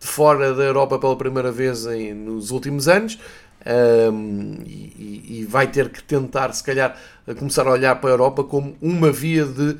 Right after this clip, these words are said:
conseguir esse apuramento europeu. Vamos ver já dentro de poucas semanas se isto é válido ou não. Depois, cá, cá em baixo da tabela, o ponto da situação é que a Salernitana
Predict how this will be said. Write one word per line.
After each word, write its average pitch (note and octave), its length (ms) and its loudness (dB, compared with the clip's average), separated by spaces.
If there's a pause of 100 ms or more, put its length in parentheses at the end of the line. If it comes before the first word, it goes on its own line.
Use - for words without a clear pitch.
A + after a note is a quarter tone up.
(180)
conseguir C#3 420 -2
esse C#3 200 0
apuramento C3 540 -4
europeu. G2+ 460 -6
Vamos G#2 220 -12
ver B2 220 -2 (440)
já B2+ 320 0
dentro A#2+ 360 -4
de A2 60 -14
poucas B2 340 -6
semanas C#3 420 -2
se C#3+ 200 -8
isto - 200 -6
é C3 40 0
válido B2+ 360 0 (360)
ou B2+ 160 2
não. A#2 280 0 (340)
Depois, C4 320 2
cá, G#3+ 180 2
cá - 180 -4
em G3+ 60 0
baixo G3+ 240 0
da G3 80 -2
tabela, C#3 440 2 (380)
o D#3+ 300 -2
ponto F#3+ 240 8
da F#3 80 0
situação E3 500 0
é C3+ 60 2
que C#3 100 -6
a - 20 -2
Salernitana B2+ 840 0